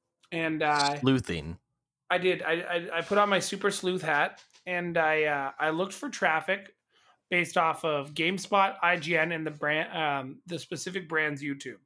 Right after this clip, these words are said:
Speaker 1: I left out, um, for obvious reasons, like, websites like C, uh, C net and,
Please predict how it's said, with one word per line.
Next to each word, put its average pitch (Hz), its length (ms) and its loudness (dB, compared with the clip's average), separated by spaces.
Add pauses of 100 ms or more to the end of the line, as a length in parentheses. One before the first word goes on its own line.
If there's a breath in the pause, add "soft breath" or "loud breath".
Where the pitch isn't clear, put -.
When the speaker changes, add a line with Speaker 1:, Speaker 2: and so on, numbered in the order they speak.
(1600 loud breath)
Speaker 1:
I 202 100 4
left 202 300 0
out, 196 260 2 (360)
um, 139 680 -4 (380)
for 165 460 2 (760)
obvious 196 420 4
reasons, 151 400 -2 (240)
like, 143 180 -4
websites 165 420 2
like 151 140 -2
C, 160 380 -2
uh, 139 480 0
C - 280 -4
net 185 300 4 (1300)
and, 151 640 2